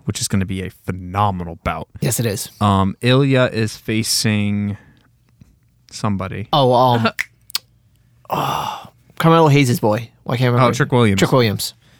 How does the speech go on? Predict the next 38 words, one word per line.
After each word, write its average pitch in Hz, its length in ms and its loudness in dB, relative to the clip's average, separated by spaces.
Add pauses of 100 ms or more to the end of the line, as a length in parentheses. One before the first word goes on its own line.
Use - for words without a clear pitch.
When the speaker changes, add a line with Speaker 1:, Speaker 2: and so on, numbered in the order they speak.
Speaker 2:
Yep. - 160 2
Speaker 1:
Um, 104 280 2
Von 123 260 4
Wagner 117 380 2
is 110 200 -2
facing, 104 720 -2 (280)
um, 95 580 -4
Baron 104 280 2
Corbin. 104 300 2 (1500)
Speaker 2:
I 160 60 4
like, 190 220 4 (120)
I 160 80 6
like 185 160 4
Corbin 135 340 4
being 123 200 2
in 120 120 0
these, 120 380 -2 (300)
like, 117 220 -4 (340)
spot - 420 0
feuds. 117 300 -2
Speaker 1:
Yeah, 120 320 4 (280)
like, 123 240 0
one 120 300 2
matches, 120 480 0
two 127 140 -2
matches, 110 420 -2
Speaker 2:
Yeah. 160 140 4
Speaker 1:
if 113 60 -6
that 110 200 0
even. 110 340 -2 (400)
Um, 107 380 4
just 113 240 0
beating 110 220 -2
the 101 60 -6
fuck 113 240 -2
out 98 80 -4
of 98 60 -8
people. 101 240 -10